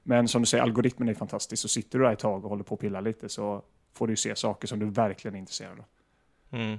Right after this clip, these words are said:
Speaker 1: Så är du verkligen on med ditt innehåll, om man säger så, på TikTok, är du riktigt duktig på det du gör, kan du bygga en jätte,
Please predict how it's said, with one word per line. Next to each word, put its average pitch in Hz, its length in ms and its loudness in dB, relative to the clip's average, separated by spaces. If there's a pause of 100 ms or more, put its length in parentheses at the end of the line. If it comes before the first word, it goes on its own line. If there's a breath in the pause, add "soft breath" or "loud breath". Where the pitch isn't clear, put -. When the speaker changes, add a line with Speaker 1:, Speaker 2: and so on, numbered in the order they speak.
(160)
Speaker 1:
Så - 120 -2
är 135 160 8
du 135 80 4
verkligen 123 420 2
on 107 340 -2 (440)
med 123 200 0
ditt 120 220 -2
innehåll, 104 340 -2
om 101 40 -4
man 107 100 -2
säger 107 160 -2
så, 113 120 -4
på 104 80 -8
TikTok, - 480 -10
är 113 140 -2
du 110 120 -2
riktigt - 260 -8
duktig 110 280 -8
på - 60 -8
det 120 100 0
du 104 120 -6
gör, 98 220 0
kan 101 180 -12
du 104 100 -4
bygga 98 260 -10
en 139 100 -16
jätte, 110 640 -12